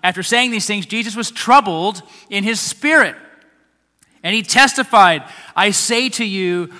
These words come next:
one of you will betray me.'" So he just references the verse, and now he's actually bringing that into the room and saying, "Somebody here will betray me." And that truth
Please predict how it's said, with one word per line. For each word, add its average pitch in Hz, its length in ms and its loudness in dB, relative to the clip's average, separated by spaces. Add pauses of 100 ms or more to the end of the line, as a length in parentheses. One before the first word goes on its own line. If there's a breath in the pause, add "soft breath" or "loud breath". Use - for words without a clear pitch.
(120 loud breath)
one 240 400 2
of 240 220 -2
you 220 440 -6 (220 loud breath)
will 247 640 0 (320)
betray 220 600 0
me.'" 120 280 -10 (220 soft breath)
So 165 100 -10
he 160 80 -6
just 202 180 -4
references 254 500 2
the 277 120 -2
verse, 247 400 4 (260 loud breath)
and 185 160 -6
now 240 640 6
he's 202 140 -4
actually 233 320 4
bringing 247 400 2
that 240 280 0
into 311 460 2
the 320 100 2
room 294 300 2
and 247 80 -4
saying, 233 260 -2
"Somebody 277 840 4
here 196 680 -2 (320 loud breath)
will 185 480 -4 (160)
betray 170 400 -6
me." 107 200 -18 (1300)
And 156 200 -12
that 208 500 0
truth 165 720 -8